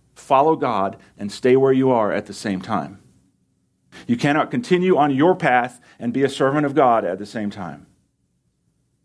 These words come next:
Number two, there must be a bowing down.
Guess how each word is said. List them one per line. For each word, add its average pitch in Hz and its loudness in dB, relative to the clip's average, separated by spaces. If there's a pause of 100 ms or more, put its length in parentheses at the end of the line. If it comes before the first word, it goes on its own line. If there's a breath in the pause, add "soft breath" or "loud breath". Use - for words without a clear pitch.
(160)
Number 120 2
two, 120 2
there 120 -4
must 127 0
be 127 0
a - -6
bowing 123 -2
down. 131 0